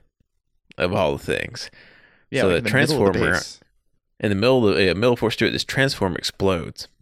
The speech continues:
Speaker 1: Sounds like, you know, an I E D going off, basically. So, like, all of Bravo, like, ducked down,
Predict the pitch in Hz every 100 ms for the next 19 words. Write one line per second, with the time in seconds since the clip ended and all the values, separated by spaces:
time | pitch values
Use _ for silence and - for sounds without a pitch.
0 | - - - - 101 90 87 - - -
1 | 101 85 85 80 85 95 - 71 71 73
2 | - 85 - - - - - - - 78
3 | - 104 139 90 - 95 85 64 71 -
4 | - - - - - - -